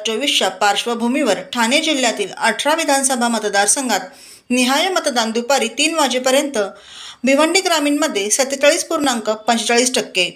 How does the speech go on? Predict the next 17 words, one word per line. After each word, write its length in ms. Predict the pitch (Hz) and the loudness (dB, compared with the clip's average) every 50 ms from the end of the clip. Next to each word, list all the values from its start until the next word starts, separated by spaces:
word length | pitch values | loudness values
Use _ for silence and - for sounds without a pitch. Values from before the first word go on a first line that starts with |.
| - - - _ _ - - - - | -14 -20 -20 _ _ -20 -20 -8 -4
शहापूरमध्ये 760 | - - 269 233 220 214 214 226 233 226 262 285 240 247 208 202 - - - - _ _ _ - | 0 2 2 2 2 2 2 2 0 2 2 2 2 2 0 0 -4 -10 -20 -20 _ _ _ -2
छत्तीस 400 | - 294 285 277 277 359 370 - | 0 0 0 0 0 0 0 0
पूर्णांक 420 | - 320 254 240 226 214 214 285 | -2 -2 0 0 0 0 0 2
एकाहत्तर 520 | 320 311 247 240 - 233 208 208 - 220 202 | 2 2 0 0 -2 -4 -4 -4 -2 -2 -2
टक्के, 420 | - - 202 208 - - 196 180 170 175 - _ _ _ _ _ _ - | 0 -2 -4 -4 0 0 0 0 0 -4 -12 _ _ _ _ _ _ -2
भिवंडी 380 | 214 220 220 220 220 214 214 208 | 0 2 4 4 4 4 4 2
पश्चिममध्ये 720 | 208 220 202 - - - 240 247 269 294 269 214 196 185 185 - - _ - | 2 2 0 2 2 0 0 0 0 0 0 0 0 -2 -4 -10 -20 _ -4
चौतीस 400 | - 302 277 269 277 277 339 339 | 0 2 2 2 2 0 -2 -2
पूर्णांक 440 | - - 285 240 226 208 208 208 - | 0 2 2 2 2 2 0 0 0
दोन 280 | 285 247 240 220 202 196 | 0 2 2 0 0 0
टक्के, 400 | - 196 190 - - 196 190 175 170 - - _ _ _ _ _ _ - | -2 -4 -4 -4 -2 0 0 0 -2 -6 -16 _ _ _ _ _ _ -4
भिवंडी 400 | 202 214 214 220 214 208 208 220 | 0 2 2 4 4 2 2 2
पूर्वमध्ये 680 | 214 220 226 208 208 214 220 240 277 254 240 196 185 185 - - - - - - _ _ - | 2 4 4 4 4 4 2 2 2 2 0 -2 -2 -4 -10 -18 -20 -20 -20 -20 _ _ -2
पस्तीस 360 | 277 262 269 - 349 370 370 | 0 0 0 0 -2 -2 -2
पूर्णांक 460 | - 320 285 233 233 220 214 214 302 | 0 0 0 2 2 0 0 0 0
एकाहत्तर 580 | 311 277 247 262 - 220 208 214 - 214 196 - | 2 2 0 0 -2 -2 -2 -2 -2 -2 -2 0
टक्के 320 | 208 202 208 - - 196 | -2 -4 -2 0 0 0